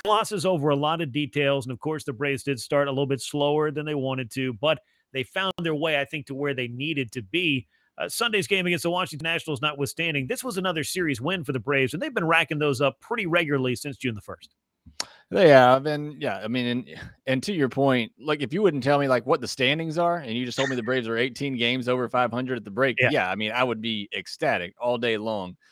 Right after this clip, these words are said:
Speaker 2: and I think you should be as a Braves fan. And yeah, taking care of a business against, you know, a Nationals team, and, uh, look, I'm not taking anything away from the Nationals on Sunday. Uh, that's the first time I've really thought I saw the Braves kinda just,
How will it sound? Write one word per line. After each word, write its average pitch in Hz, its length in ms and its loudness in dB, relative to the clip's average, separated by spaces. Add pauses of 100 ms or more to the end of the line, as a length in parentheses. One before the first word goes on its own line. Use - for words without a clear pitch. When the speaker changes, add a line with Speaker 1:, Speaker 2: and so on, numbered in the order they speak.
(160)
Speaker 2:
and 104 220 0
I 107 140 2
think 123 180 -6
you 101 100 -8
should 135 280 -4
be 107 160 -2
as 104 100 -2
a 101 60 -8
Braves 101 360 -2
fan. 104 420 -2 (380)
And 113 220 -6
yeah, 180 140 -2
taking 165 260 -2
care 180 220 4
of 156 80 2
a 147 60 -6
business 151 360 -2
against, 143 380 -6
you 143 80 -6
know, 135 160 2
a 139 40 4
Nationals 135 560 0
team, 139 340 -2
and, 131 140 0 (560)
uh, 156 240 0
look, 165 240 4
I'm 156 140 2
not 143 160 -4
taking 151 180 0
anything 139 220 0
away 123 240 2
from 143 120 -2
the 135 60 -2
Nationals 131 380 -2
on 123 120 0
Sunday. 139 500 -2
Uh, 117 60 -8 (280)
that's 160 140 -4
the 160 60 -8
first 175 200 0
time 156 140 0
I've 123 100 0
really 135 220 4
thought 127 180 2
I 120 80 2
saw 135 220 -2
the 117 80 -2
Braves 113 320 -2
kinda 117 240 -4
just, 107 320 -6